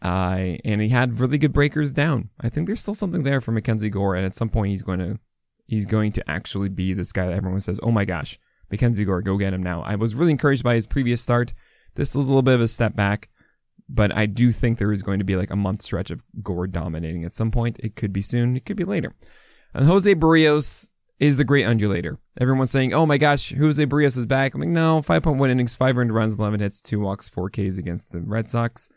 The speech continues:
He's the great undulator. That's all you need to know." Uh, the Mets did a bullpen game in their second game of the doubleheader. So who cares? And Taijuan Walker against the Dodgers, three point one innings, eight earned runs. This is actually a game after he got pulled with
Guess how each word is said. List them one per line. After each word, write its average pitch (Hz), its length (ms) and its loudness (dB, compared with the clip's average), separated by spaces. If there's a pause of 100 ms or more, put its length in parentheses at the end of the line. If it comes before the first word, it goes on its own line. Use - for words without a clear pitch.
(200)
He's 107 200 -6
the 110 60 -4
great 104 160 0
undulator. 92 440 -4
That's 85 160 -10
all 87 160 -10
you 98 100 -6
need 87 160 -6
to 78 100 -8
know." 55 200 -10 (800)
Uh, 95 240 2
the 101 80 0
Mets 147 300 0
did 139 160 0
a - 20 2
bullpen 147 400 2
game 135 220 2
in 117 60 0
their 117 60 0
second 120 280 0
game 120 180 0
of 110 160 -2
the 104 80 -2
doubleheader. 139 680 2 (840)
So - 160 -4
who 113 140 2
cares? 147 400 4
And 135 260 4
Taijuan 156 460 4
Walker 151 420 4 (400)
against 139 380 2
the 135 80 0
Dodgers, 120 480 4
three 131 160 4
point 127 180 2
one 120 140 4
innings, 117 260 0 (140)
eight 160 260 2
earned 135 220 0
runs. 101 340 0
This 139 140 -2
is 202 100 -4
actually 185 360 2
a 123 40 2
game 131 420 2
after 120 300 0
he 127 140 2
got 113 180 0
pulled 117 300 4
with 104 380 0